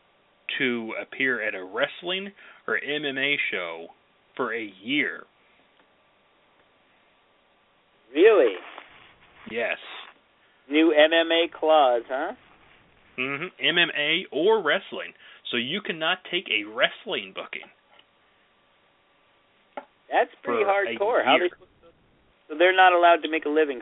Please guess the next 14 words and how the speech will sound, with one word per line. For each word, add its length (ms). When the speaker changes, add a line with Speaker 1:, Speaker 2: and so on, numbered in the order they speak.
Speaker 2:
for 100
a 80
year. 240
Speaker 1:
Right. 160
Speaker 2:
You 80
gotta 120
go 120
get 180
a 40
job 220
at, 500
at, 60
at 60
Southwest 460